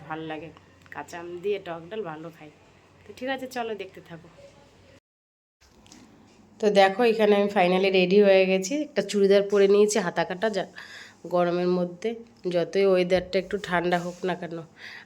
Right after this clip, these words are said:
আমার জামা কাপড় পরলে একটু গরমই লাগে। তো একটা হাতা কাটা কুর্তি পরে নিয়েছি, এটা মিশো থেকে নিয়েছিলাম।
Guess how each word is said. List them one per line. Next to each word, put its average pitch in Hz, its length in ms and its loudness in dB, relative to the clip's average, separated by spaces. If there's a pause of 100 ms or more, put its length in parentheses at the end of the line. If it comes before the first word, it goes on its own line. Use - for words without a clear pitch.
আমার 170 280 -2
জামা 151 260 2
কাপড় 156 280 -4
পরলে 170 200 0
একটু 165 200 -8
গরমই 165 460 0
লাগে। 156 280 -6 (1400)
তো - 60 -6
একটা 170 180 -4
হাতা 165 240 0
কাটা 180 280 2 (300)
কুর্তি 202 320 -2
পরে 190 280 0
নিয়েছি, 190 560 -4
এটা 185 180 -2
মিশো 180 320 0
থেকে 190 220 -4
নিয়েছিলাম। 165 540 -4